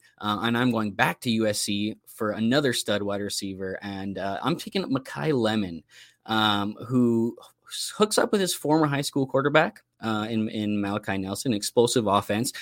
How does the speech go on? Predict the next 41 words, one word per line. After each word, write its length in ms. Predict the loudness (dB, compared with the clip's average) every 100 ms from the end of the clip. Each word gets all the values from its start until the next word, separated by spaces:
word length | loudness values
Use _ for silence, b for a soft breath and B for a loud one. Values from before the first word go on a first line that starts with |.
| B
This 140 | -2 2
guy 140 | 4
is 180 | 4 2
the 80 | 0
kind 240 | 2 4
of 100 | 4
the, 220 | 4 6
uh, 200 | 4 2 -4 B B
I'd 140 | 0 2
say 280 | 4 2 0
he's 220 | -4 -4 -2
the 100 | -2
technical 580 | -4 -4 -2 2 4
and 140 | 6 4
refined 460 | 2 2 2 4
yin 520 | 4 6 6 6 2 -2 _ _ -2
to 160 | 0
Zachariah's 800 | 2 2 2 4 4 6 4 2
explosive 840 | -2 -6 -2 0 0 0 0 -2 0
yet 320 | 2 2 2
unrefined 640 | -2 0 0 0 2 4 4
Yang. 500 | 4 2 0 -6 -16 -4
You 120 | 0
know 80 | 2
what 100 | 4
I 60 | 4
mean? 220 | 4 2
Like, 100 | 0
these 160 | -2
two 120 | 0 2
guys 240 | 4 2
could 160 | 0 -2
really 320 | 2 4 4
work 360 | 2 0 -2 -2
well, 460 | -2 0 0 -2 -8 B B B
uh, 460 | 0 2 0 -4 -6
with 200 | -4 -4
each 200 | -4 -2
other, 220 | 0 0
very 220 | 0 0
complementary, 800 | 0 -2 -2 -2 -2 -2 -4 -4